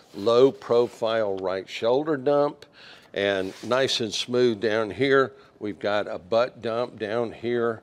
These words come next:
on the outside bottom. And of course, I,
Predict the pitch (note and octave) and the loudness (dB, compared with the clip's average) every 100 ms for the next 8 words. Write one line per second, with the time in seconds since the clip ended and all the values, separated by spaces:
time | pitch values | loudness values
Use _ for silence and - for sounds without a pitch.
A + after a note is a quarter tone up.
0 | _ _ _ - F#2+ F#2+ - - A2 A2+ | _ _ _ -8 -6 -6 -8 -4 -6 -6
1 | - A2 G#2+ G2+ G2+ F2+ - _ F#2+ F2+ | -6 -4 -2 -4 -4 -10 -20 _ -4 0
2 | A#2+ C#3+ E3 - - - - - - - | 0 0 -4 -12 -20 -20 -20 -20 -20 -4
3 | A2+ A2+ G#2+ G#2 - A2 - A#2+ A2+ G#2+ | 0 0 -2 -6 -10 -12 -8 -2 -2 -2
4 | - - - G#2+ G#2 G#2 | -6 -14 -10 -6 -4 -4